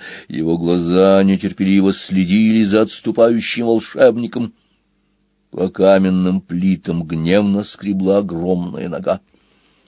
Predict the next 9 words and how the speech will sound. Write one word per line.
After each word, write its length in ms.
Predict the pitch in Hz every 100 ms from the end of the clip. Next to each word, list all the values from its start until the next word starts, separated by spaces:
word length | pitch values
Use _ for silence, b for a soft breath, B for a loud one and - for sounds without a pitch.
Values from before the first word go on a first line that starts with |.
| _ _ -
Длинноухий 600 | - 147 151 165 160 165
чародей 480 | - - - 170 175
снова 580 | - - 90 117 147 151
повернулся 560 | 156 156 160 156 165
к 100 | -
плоду 380 | - 139 135 165
своего 420 | - 139 156 160 -
величайшего 880 | 107 151 - - 170 165 - 160 165
эксперимента, 760 | - - 160 160 180 151 147